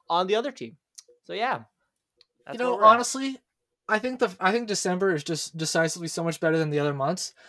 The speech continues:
Speaker 2: that even if I had a
Speaker 1: That's
Speaker 2: bad rest of the draft, which I
Speaker 1: outrageous.
Speaker 2: clearly
Speaker 1: Oh my
Speaker 2: didn't, I
Speaker 1: God.
Speaker 2: clearly didn't.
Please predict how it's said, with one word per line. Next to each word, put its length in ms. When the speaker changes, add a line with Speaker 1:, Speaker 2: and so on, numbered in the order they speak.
Speaker 2:
that 320
even 360
if 340
I 140
had 140
a 60
Speaker 1:
That's 80
Speaker 2:
bad 260
rest 180
of 80
the 80
draft, 320
which 160
I 60
Speaker 1:
outrageous. 120
Speaker 2:
clearly 400
Speaker 1:
Oh 20
my 40
Speaker 2:
didn't, 400
I 300
Speaker 1:
God. 60
Speaker 2:
clearly 720
didn't. 380